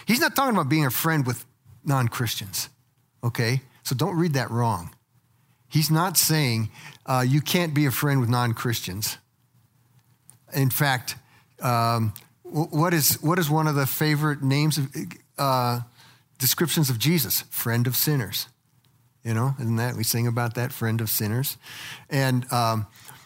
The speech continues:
but, I mean, Jesus is the obvious case in point. He was so diametrically opposed to everything that he, when he was f-, a friend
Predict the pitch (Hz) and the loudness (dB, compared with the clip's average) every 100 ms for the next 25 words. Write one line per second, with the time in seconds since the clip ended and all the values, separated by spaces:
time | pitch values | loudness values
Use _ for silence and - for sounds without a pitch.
0 | _ 151 135 - 139 147 120 113 123 131 | _ -4 -4 -2 2 4 4 4 4 2
1 | - 113 - 107 - - - 131 143 131 | 2 0 -2 -4 -12 -18 -4 -2 0 0
2 | - - 143 143 120 110 - 165 185 98 | 0 0 2 2 0 -4 -4 -2 -2 -4
3 | - - _ _ _ _ _ _ - 160 | -10 -12 _ _ _ _ _ _ 0 2
4 | 117 - - 156 110 95 120 131 123 123 | 2 2 2 2 0 0 0 2 2 0
5 | - 120 123 104 90 - 117 156 104 107 | -2 -6 -4 -4 -6 -6 -2 0 -2 -4
6 | - - _ _ _ _ 139 - 127 131 | -6 -8 _ _ _ _ -6 -2 0 0
7 | - 131 123 117 110 - _ 139 139 151 | 0 0 2 0 -4 -16 _ -2 0 0
8 | - - - 139 135 156 123 - - - | -6 -12 -2 2 4 4 2 -2 -4 -6
9 | _ 113 110 - 143 143 175 139 147 | _ -4 -2 0 0 2 2 2 2